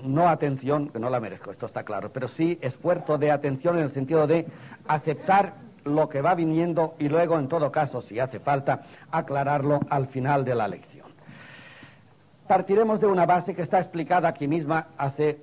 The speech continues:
aquí mismo hace un año o dos, no me recuerdo bien, que la religión es algo que se forma en la historia,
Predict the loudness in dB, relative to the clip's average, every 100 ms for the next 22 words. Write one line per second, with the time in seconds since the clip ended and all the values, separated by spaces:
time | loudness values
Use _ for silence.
0 | -8 -8 -2 -2 0 -2 -4 -6 -4 -2
1 | 2 2 0 -6 -10 -10 -8 -6 -4 -2
2 | -2 -2 -4 -12 _ _ _ -20 -20 -20
3 | -2 4 6 4 2 -2 2 2 2 -2
4 | 0 2 4 4 2 0 -20 -20 -20 -20
5 | -20 -20 -20 -20 -20 _ _ _ _ _
6 | -20 _ -20 -8 0 0 0 0 2 4
7 | 2 -2 -12 -20 -4 4 4 4 0 -2
8 | -6 -20 -2 0 2 0 0 2 2 2
9 | -2